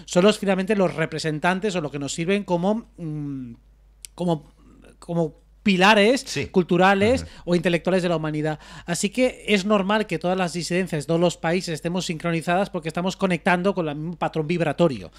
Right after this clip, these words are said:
Speaker 2: Fíjate, dice Luz, cierto, yo sigo canales franceses, alemanes, eh, lo he perdido, eh, de diferentes idiomas, alemanes, franceses, eh, de Inglaterra, y todos también dicen lo mismo que nosotros.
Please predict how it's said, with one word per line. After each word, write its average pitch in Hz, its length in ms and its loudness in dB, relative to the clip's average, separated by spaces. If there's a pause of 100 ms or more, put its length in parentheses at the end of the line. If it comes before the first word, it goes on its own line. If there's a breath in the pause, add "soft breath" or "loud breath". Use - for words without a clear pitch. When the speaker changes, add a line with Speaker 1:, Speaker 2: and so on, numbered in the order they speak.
(100)
Speaker 2:
Fíjate, 104 440 0
dice 101 580 0
Luz, 143 460 0
cierto, 135 640 2
yo 98 260 0
sigo 113 640 2
canales 104 380 2
franceses, 113 880 0 (500 loud breath)
alemanes, 113 840 0 (100)
eh, 76 260 -2
lo 92 100 0
he 90 40 -2
perdido, 82 380 -2 (140)
eh, 71 300 -2
de 76 100 -4
diferentes 87 440 -4
idiomas, 101 400 -4
alemanes, 90 360 -2
franceses, 107 580 -4 (360 soft breath)
eh, 90 380 2
de 87 120 -2
Inglaterra, 117 600 0 (120)
y 87 140 -10
todos 120 400 0 (200)
también 95 280 -2
dicen 101 240 -2
lo 90 60 0
mismo 104 200 0
que - 80 -2
nosotros. 85 320 -4